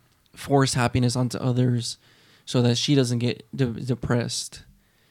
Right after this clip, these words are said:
And so when Kei is, like, contradicting that because he has his reasons, but he doesn't know about her, who her real identity is, it just, like, contradicts with each other and just collides,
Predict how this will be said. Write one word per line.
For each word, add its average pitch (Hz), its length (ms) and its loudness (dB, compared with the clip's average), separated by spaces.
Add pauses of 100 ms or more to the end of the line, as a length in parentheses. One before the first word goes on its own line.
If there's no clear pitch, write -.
(140)
And 120 320 -2
so 120 460 0
when 123 400 -2
Kei 156 460 2
is, 123 280 0
like, 123 180 -2
contradicting 131 680 0
that 123 200 2
because 123 520 -6 (360)
he - 180 0
has 123 240 2
his 170 200 2
reasons, 127 300 2
but 120 160 0
he 135 100 2
doesn't 120 320 2
know 123 380 4 (500)
about 117 400 2
her, 123 420 4
who 123 280 0
her 120 160 2
real 131 240 4
identity 120 560 0
is, 120 240 -4 (340)
it 131 140 2
just, 117 420 -2 (480)
like, 123 320 -2
contradicts 123 540 0
with 123 100 -2
each 123 200 -2
other 123 220 2
and 120 100 -2
just 127 160 -6
collides, 123 840 -4